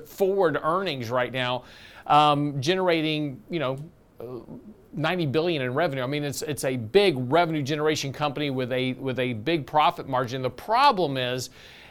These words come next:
and what really impacted the stock, stock's gonna be down sharply this morning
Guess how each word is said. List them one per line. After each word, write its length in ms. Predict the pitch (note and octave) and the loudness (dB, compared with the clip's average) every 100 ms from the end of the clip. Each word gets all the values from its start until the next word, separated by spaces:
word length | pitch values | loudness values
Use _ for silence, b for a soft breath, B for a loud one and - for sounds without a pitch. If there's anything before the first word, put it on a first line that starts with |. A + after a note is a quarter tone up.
| - | -2
and 300 | D3+ D3+ D3 | 0 2 4
what 280 | E3 D#3 D3 | 4 4 6
really 380 | D#3+ G3 F3 | 4 6 4
impacted 480 | D#3+ D#3+ D3+ D3+ C3+ | 0 0 0 0 -4
the 80 | B2 | -6
stock, 320 | - E3 D3 | 4 4 4
stock's 240 | - E3 - | 4 0 0
gonna 120 | C#3 | -2
be 40 | |
down 160 | C3 C3+ | 0 -2
sharply 480 | - D3+ D3 D3 C3+ | 0 2 2 2 -4
this 300 | A#2+ - F#3+ | -4 -4 0
morning 420 | A#3 G3+ D3 | 2 2 0